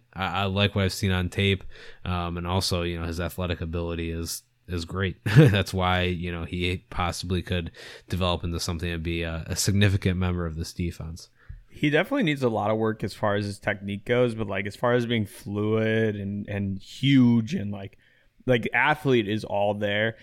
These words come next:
Speaker 2: And he's also, like, he comes with, like, good football intelligence, special teams. He was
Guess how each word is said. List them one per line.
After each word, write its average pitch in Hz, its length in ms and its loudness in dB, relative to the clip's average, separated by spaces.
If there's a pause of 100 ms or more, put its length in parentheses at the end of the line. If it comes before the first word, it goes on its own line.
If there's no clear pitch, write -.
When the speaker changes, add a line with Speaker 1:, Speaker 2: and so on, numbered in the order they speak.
(220)
Speaker 2:
And 120 120 2
he's 127 120 2
also, 180 360 2
like, 107 260 -2
he 123 140 -2
comes 147 320 0
with, 151 160 0
like, 107 240 -2
good 117 200 0
football 147 460 2
intelligence, 156 560 2
special - 600 -2
teams. 123 420 2
He - 80 0
was 113 140 2